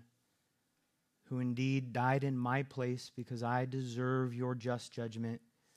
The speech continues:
He bore my sin on the cross, and he forever lives because you raised him from the dead.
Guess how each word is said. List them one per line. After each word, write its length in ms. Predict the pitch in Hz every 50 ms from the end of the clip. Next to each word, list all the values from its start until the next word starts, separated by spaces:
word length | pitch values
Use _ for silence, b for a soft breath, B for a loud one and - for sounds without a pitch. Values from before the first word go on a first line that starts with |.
| b b b b b b b b b
He 160 | - 123 127
bore 320 | 123 127 127 127 131 135
my 180 | 135 135 135 139
sin 360 | 135 - - - 135 131 131
on 120 | 131 131
the 80 | 135 131
cross, 600 | - - - 127 120 120 123 117 - - - - - _ _ _ _ _ _ _ _ _ _ _ _ _ _ _ _ _ _ _ _ _ _ _ _ _ _ _ _ _ _ _ _ -
and 100 | 135 131
he 60 | 123
forever 460 | - - 127 123 123 127 131 131 135
lives 340 | 131 127 127 131 127 120 110
because 300 | 127 120 - 123 113 117
you 160 | 117 117 113
raised 420 | 110 110 117 120 123 120 107 -
him 100 | 131 113
from 180 | 104 - 117 117
the 60 | 117
dead. 340 | 110 113 110 104 104 101